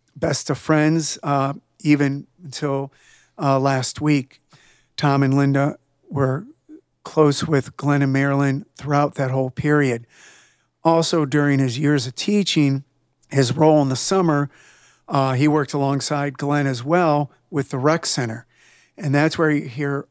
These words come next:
all these great stories of what the rec center provided. Kids would pack up a lunch, ride up on their bikes to the rec center or walk here, and Glenn and Tom would have activities throughout the day for them to do.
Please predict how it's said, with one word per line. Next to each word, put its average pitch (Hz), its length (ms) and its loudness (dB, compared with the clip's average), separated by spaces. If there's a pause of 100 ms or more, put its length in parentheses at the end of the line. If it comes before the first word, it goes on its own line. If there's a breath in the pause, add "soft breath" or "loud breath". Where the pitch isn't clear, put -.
(100)
all 175 300 4
these 127 240 -2
great 143 280 -2
stories 151 500 2
of 127 200 -8 (420 soft breath)
what 190 240 -2
the - 80 -2
rec 143 240 0
center 147 240 2
provided. 135 720 0 (440 soft breath)
Kids 160 300 2
would 139 360 0 (240)
pack 151 260 0
up 156 140 0
a 156 40 2
lunch, 147 520 0 (340)
ride 151 480 2
up 156 200 -2 (180)
on 147 140 -2
their 139 120 0
bikes 151 460 0 (100)
to - 140 -2
the 139 80 0
rec 147 240 0
center 156 340 0
or 123 120 -2
walk 151 420 0
here, 156 460 2 (100)
and 143 460 0 (640 soft breath)
Glenn 143 280 2
and 151 140 2
Tom 147 320 0
would 143 160 2
have 139 300 -2
activities 147 640 -2
throughout 147 440 -2
the 151 60 -4
day 143 280 2
for 147 180 -4
them 139 220 -2
to - 120 -6
do. 147 480 4